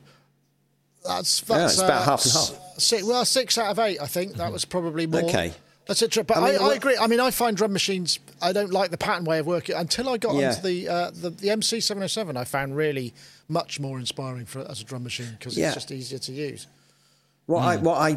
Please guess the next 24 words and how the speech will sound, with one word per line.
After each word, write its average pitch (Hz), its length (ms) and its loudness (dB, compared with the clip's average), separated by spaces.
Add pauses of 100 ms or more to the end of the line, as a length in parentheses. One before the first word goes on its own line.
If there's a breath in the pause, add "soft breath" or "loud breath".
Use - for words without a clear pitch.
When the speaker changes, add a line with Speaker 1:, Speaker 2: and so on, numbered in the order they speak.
(140)
Speaker 2:
what 147 180 4
I 143 120 4
tend 131 280 2
to 113 60 0
find 117 320 2
when, 117 240 2
when 123 240 2
someone 123 260 2
sits - 220 2
down 120 160 4
with 107 80 4
the 104 60 2
drum 139 200 4
machine 98 340 2
is 87 180 2
that 101 260 0 (560 loud breath)
they, 127 360 4
they 120 100 6
start 156 260 4
with 107 380 2
the 123 60 8
drum 120 200 4
machine 107 340 4
sometimes 95 600 2